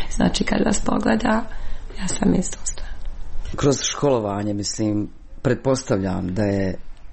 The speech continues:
Speaker 2: bilo teško, da je bilo diskriminacije.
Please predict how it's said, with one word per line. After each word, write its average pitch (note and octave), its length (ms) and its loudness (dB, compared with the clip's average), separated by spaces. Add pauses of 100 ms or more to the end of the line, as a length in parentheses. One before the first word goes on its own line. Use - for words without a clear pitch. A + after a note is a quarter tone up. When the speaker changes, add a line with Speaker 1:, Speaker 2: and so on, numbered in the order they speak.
(120)
Speaker 2:
bilo G#2 280 4
teško, - 600 -4 (320)
da G#2+ 80 6
je G#2+ 80 6
bilo G#2+ 500 4 (840)
diskriminacije. A2 1300 2